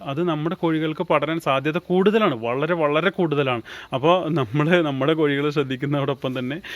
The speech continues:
ആ, അയൽവാസികൾ, ആ, അയൽവാസികളുടെ കോഴികളെ കൂടി ശ്രദ്ധിക്കുക, അവരോടും പറഞ്ഞ് മനസ്സിലാക്കുക, കാര്യങ്ങൾ പറഞ്ഞ് മനസ്സിലാക്കുക, ഇങ്ങനെ അസുഖങ്ങൾ പടർന്ന് പിടിക്കുകയാണ്, അപ്പോൾ ഇന്ന ഇന്ന കാര്യങ്ങളൊക്കെ കണ്ടാലൊന്ന്, ആ, ശ്രദ്ധിക്കൂ, അല്ലെങ്കിൽ, ആ, നിങ്ങൾക്കറിയാവുന്ന, ആ, എന്തെങ്കിലും പൊടിക്കൈകൾ ഉണ്ടെങ്കിൽ അതൊക്കെ അവർക്ക് പറഞ്ഞു കൊടുക്കുക. ഇനി അവരിൽ നിന്ന് എന്തെങ്കിലും നിങ്ങൾക്ക് പുതിയ അറിവ് കിട്ടാനുണ്ടെങ്കിൽ അങ്ങനെ ചെയ്യുക.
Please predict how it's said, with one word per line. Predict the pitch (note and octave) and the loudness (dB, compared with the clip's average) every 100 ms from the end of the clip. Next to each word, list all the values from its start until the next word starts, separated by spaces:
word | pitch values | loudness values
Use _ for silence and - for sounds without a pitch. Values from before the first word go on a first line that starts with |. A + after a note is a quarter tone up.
| - - | -12 -6
ആ, | B2 B2+ - | -4 -2 0
അയൽവാസികൾ, | C3 C3 B2+ C#3 D3 D3+ F3 E3+ - | 0 0 0 2 2 4 0 -4 -2
ആ, | D3+ C#3 | 2 4
അയൽവാസികളുടെ | C#3 D3 D#3+ E3+ D3+ D3 | 2 2 2 2 0 2
കോഴികളെ | D#3 C#3+ C3 C3+ C3+ | 0 0 0 0 -2
കൂടി | C3 C#3 | -2 -2
ശ്രദ്ധിക്കുക, | C3 C#3 A#2+ B2+ C3+ E3+ | -2 -4 -4 -4 -4 -4
അവരോടും | C#3+ C3+ D3 D#3+ E3 | -2 0 2 0 2
പറഞ്ഞ് | C#3 C3+ D3+ D#3+ | 0 2 -2 -2
മനസ്സിലാക്കുക, | C#3+ B2+ - D3 B2+ C3+ C#3+ D#3+ | -4 -6 -4 -2 -2 -2 -4 -2
കാര്യങ്ങൾ | B2+ C3 C3+ | -2 -2 -4
പറഞ്ഞ് | C#3 B2+ C3 | -4 -4 -4
മനസ്സിലാക്കുക, | B2 A#2 B2+ A#2 | -8 -6 -6 -4
ഇങ്ങനെ | B2+ B2 | -6 -6
അസുഖങ്ങൾ | A#2+ C3+ B2 C3 | -6 -6 -6 -4
പടർന്ന് | C3+ B2+ C3 | -4 -4 -4
പിടിക്കുകയാണ്, | C3 A#2+ C3+ B2+ D3+ - - - - - C3 | -6 -4 -4 -4 -4 -10 -18 -18 -16 -4 -2
അപ്പോൾ | C#3+ C#3+ | 2 2
ഇന്ന | C3+ | 4
ഇന്ന | C#3 D3 | 2 4
കാര്യങ്ങളൊക്കെ | C#3 C3+ C#3 C#3 C#3 | 4 4 2 0 2
കണ്ടാലൊന്ന്, | C3+ B2+ C3+ C3 B2+ C#3 - - - C3+ | 0 2 0 0 -4 -4 -8 -18 -8 -2
ആ, | C3+ | -2
ശ്രദ്ധിക്കൂ, | - D3+ C3 C#3 D3+ D#3 | 2 2 4 0 2 2
അല്ലെങ്കിൽ, | D3 C3+ C3+ C#3+ | 2 2 0 -2
ആ, | C#3+ C#3 C3 | -2 -2 -2
നിങ്ങൾക്കറിയാവുന്ന, | C3 B2+ C3+ C#3 C3+ C3+ C3 C3+ | -2 -2 0 2 4 4 4 2
ആ, | C#3+ C#3+ C#3 C3 B2+ C3 | -2 -4 -4 -2 -2 -2
എന്തെങ്കിലും | B2+ C3 C3 C3 | -2 -2 -2 -2
പൊടിക്കൈകൾ | C3+ B2 C3 C3+ C3+ | -4 0 0 0 0
ഉണ്ടെങ്കിൽ | C3 B2+ C3 | -2 -4 -2
അതൊക്കെ | C3 A#2+ - | -4 -4 -2
അവർക്ക് | C3 A#2+ C3+ | -2 -2 -2
പറഞ്ഞു | B2+ B2 | -2 -2
കൊടുക്കുക. | C3 A#2 C3+ | -4 -4 -6
ഇനി | C#3 - - C#3+ | -8 -12 0 4
അവരിൽ | C#3+ E3 F3+ | 6 6 6
നിന്ന് | F#3+ | 4
എന്തെങ്കിലും | F#3 E3+ E3 D#3+ | 4 6 4 4
നിങ്ങൾക്ക് | C#3+ C#3+ D#3 | 0 -2 -4
പുതിയ | D3+ C#3+ | 0 2
അറിവ് | C#3 C#3 | 2 0
കിട്ടാനുണ്ടെങ്കിൽ | C3+ C3+ C3 C3+ C3+ | 0 -2 -2 -2 -2
അങ്ങനെ | A#2+ C3 | -2 -4
ചെയ്യുക. | C#3 C3+ B2 C3+ | -2 -2 -2 -4